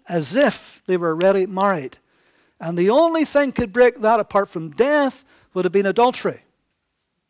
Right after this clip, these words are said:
Now, during that year, there would be a courtship, but it'd be under very, very strict limitations.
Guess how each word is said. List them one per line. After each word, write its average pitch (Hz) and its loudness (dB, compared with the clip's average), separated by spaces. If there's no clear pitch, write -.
Now, 165 0
during 247 2
that 226 2
year, 247 4
there 202 0
would 196 0
be 208 2
a 202 4
courtship, 226 -4
but 190 0
it'd 202 -6
be 208 2
under 220 2
very, 240 2
very 240 0
strict - -6
limitations. 208 -4